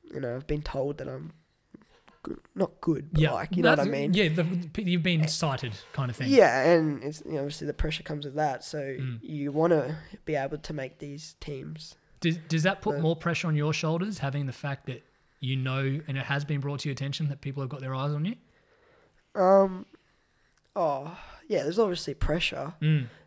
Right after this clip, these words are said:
Speaker 1: but I guess <laughs> it's, it's how you handle it.
Speaker 2: Can you leave it,
Speaker 1: Um,
Speaker 2: can you leave it off the field?
Speaker 1: Oh, for sure.
Speaker 2: Yeah.
Speaker 1: Yeah. Yep.
Speaker 2: Um, uh, what was I gonna say?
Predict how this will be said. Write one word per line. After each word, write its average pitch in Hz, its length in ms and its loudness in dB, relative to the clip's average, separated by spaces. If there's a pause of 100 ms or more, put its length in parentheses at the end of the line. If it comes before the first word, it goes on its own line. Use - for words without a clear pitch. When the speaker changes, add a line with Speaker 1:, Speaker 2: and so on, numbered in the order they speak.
(120)
Speaker 1:
but 107 180 2
I 131 80 -4
guess - 300 -10
<laughs> - 60 -18
it's, - 120 -14 (140)
it's - 120 -2
how 202 140 6
you 165 160 6
handle 156 400 0
it. 143 180 -6 (240)
Speaker 2:
Can 175 140 4
you 165 80 4
leave 160 180 4
it, 160 100 4
Speaker 1:
Um, 151 300 0
Speaker 2:
can 170 140 0
you 170 60 4
leave 160 160 2
it 151 40 0
off 139 140 -4
the - 80 -18
field? 180 280 -4 (540)
Speaker 1:
Oh, 170 180 4
for - 140 -8
sure. 151 520 -4
Speaker 2:
Yeah. 135 200 -2 (120)
Speaker 1:
Yeah. 143 300 -2 (480)
Yep. 156 200 -10 (400)
Speaker 2:
Um, 131 400 -2 (1400)
uh, 139 200 0
what 131 100 -2
was 131 100 -2
I 127 40 -2
gonna 117 80 -4
say? 113 280 -8